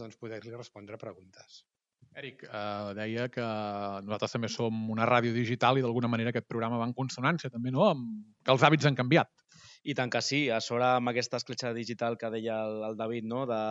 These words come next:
Speaker 3: mm, poder fer aquesta transformació que totes les empreses, doncs, han de,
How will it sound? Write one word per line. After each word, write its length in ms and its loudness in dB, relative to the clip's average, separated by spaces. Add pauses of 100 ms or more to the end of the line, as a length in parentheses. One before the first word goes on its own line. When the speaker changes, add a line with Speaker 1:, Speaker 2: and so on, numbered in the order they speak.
(280)
Speaker 3:
mm, 380 -4 (100)
poder 320 2
fer 140 0
aquesta 240 2
transformació 1000 2
que 720 2
totes 240 2
les 140 0
empreses, 420 0
doncs, 400 -2
han 140 -4
de, 80 0